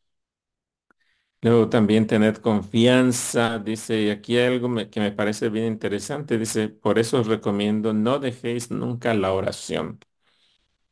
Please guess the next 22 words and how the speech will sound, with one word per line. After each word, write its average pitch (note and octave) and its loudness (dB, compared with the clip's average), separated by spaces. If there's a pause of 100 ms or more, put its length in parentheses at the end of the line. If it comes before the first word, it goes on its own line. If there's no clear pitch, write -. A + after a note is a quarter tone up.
(480)
¿A A2 0
qué B2 2
tipo C3+ 2
de B2+ 4
oración B2+ 2
se C3 -2
refiere? B2+ 2 (1160)
No C#3+ 2
sabemos D#3+ 6
con B2+ 0
exactitud, B2 -2
pero A2+ 4
aquí B2 -2
lo B2+ -4
importante A2+ -4
es A2 -6
que G#2 -6
dice, G#2 -2
"No G#2+ 0
dejes G#2+ -6
tu G2+ -6
oración". G2 -4